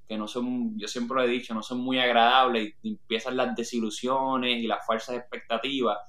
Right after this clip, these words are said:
Así que mientras pueda yo hacer esto, disfrutármelo como lo estoy haciendo ahora, y si cae algo, pues, como digo yo, que caiga lo que caiga, un buen tiempo, una buena representación, si surge la oportunidad la aceptamos,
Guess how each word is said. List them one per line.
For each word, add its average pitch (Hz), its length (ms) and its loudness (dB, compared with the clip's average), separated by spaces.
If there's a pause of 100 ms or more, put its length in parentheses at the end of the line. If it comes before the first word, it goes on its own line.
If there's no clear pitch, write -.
(380)
Así 104 280 -2
que 117 240 2
mientras 110 440 -2
pueda 127 240 4
yo 147 80 4
hacer 143 240 2
esto, 139 600 2
disfrutármelo 123 640 2
como 123 260 0
lo 110 120 0
estoy 127 180 -4
haciendo 139 340 -2
ahora, 139 300 6
y 120 80 2
si 117 240 -6
cae 135 260 4
algo, 175 400 4
pues, 117 160 0 (480)
como 110 240 0
digo 123 140 2
yo, 117 160 2
que 107 160 -4
caiga 131 280 4
lo 143 120 2
que 139 160 -4
caiga, 180 320 0
un 147 80 -4
buen 139 220 0
tiempo, 190 380 -2
una 143 120 -2
buena 143 200 0
representación, 143 1040 -4
si 131 140 -12
surge 135 300 0
la 151 60 8
oportunidad 143 580 2
la 139 80 6
aceptamos, 170 800 0